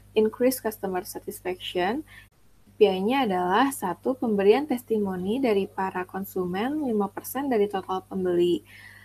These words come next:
Yang kedua, melakukan survei online pada customer yang sudah membeli melalui nomor telepon atau W A, minimal mendapatkan rating empat koma lima dari lima. Dan yang terakhir ada increasing brand image.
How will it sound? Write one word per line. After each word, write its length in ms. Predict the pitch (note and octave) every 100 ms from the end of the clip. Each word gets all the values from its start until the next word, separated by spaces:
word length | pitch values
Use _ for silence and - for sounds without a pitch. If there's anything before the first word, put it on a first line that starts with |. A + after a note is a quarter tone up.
| - _ _
Yang 240 | G#3+ G3+ G#3
kedua, 540 | F3+ E3+ F3 B3 C#4
melakukan 480 | A#3 G#3 G3+ G3 G3+
survei 300 | G3+ G3+ G3+
online 580 | - F#3 F3+ F3+ B3+ D4+
pada 240 | G#3+ F#3
customer 460 | - G3 - E3+ F3+
yang 240 | A#3+ A#3
sudah 300 | G#3+ F#3+ G3
membeli 420 | G3+ F#3 F3+ F3 A#3+
melalui 480 | C#4 A#3 G3 F#3
nomor 400 | F#3 F#3+ F#3 F#3
telepon 560 | - - F3 - G3+ C#4
atau 380 | - A3 G3 F#3
W 80 | -
A, 240 | - D#3 - - - - -
minimal 400 | F#3+ F3+ F3+ B3
mendapatkan 480 | B3 G#3 F#3+ - F#3
rating 400 | F3 E3+ A#3 C#4
empat 160 | A3
koma 320 | G#3 G3 F#3 F3+
lima 240 | F3+ A#3 A3+
dari 260 | G3+ F#3
lima. 400 | F3+ E3+ F3 - - - - _ _ - -
Dan 100 | F#3
yang 120 | F#3+ G3
terakhir 500 | F#3+ F#3+ - B3+ C#4+
ada 240 | G3+ F#3+
increasing 840 | F#3+ F#3+ G3 - F#3+ F#3+ G#3+ A3+ G#3
brand 260 | F#3 F#3+ -
image. 640 | F#3 F3+ F3+ A#3+ -